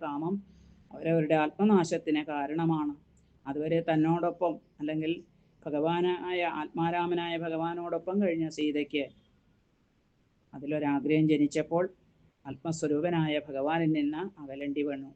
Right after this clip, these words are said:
നമ്മളും എത്രമാത്രം പ്രപഞ്ച വിഷയങ്ങളിലേക്ക് മനസ്സ് നമ്മൾ തിരിച്ചു കഴിഞ്ഞാൽ ആ സമയത്ത് ഭഗവാനിൽ നിന്ന് നമ്മൾ ആത്മസ്വരൂപമായ ഭഗവാനെ മറക്കാൻ അത് കാരണമാകും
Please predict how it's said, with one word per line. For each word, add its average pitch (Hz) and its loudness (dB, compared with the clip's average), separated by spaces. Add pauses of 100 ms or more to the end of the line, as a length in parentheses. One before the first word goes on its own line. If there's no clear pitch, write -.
(100)
നമ്മളും 151 -2 (460)
എത്രമാത്രം 170 0
പ്രപഞ്ച 160 2
വിഷയങ്ങളിലേക്ക് 175 0
മനസ്സ് 156 0
നമ്മൾ 160 0
തിരിച്ചു 151 -2
കഴിഞ്ഞാൽ 151 2 (540)
ആ 147 -4
സമയത്ത് 160 2
ഭഗവാനിൽ 147 -4
നിന്ന് 151 0
നമ്മൾ 147 0 (640)
ആത്മസ്വരൂപമായ 156 -2
ഭഗവാനെ 147 -8
മറക്കാൻ 147 -4
അത് 147 -4
കാരണമാകും 143 0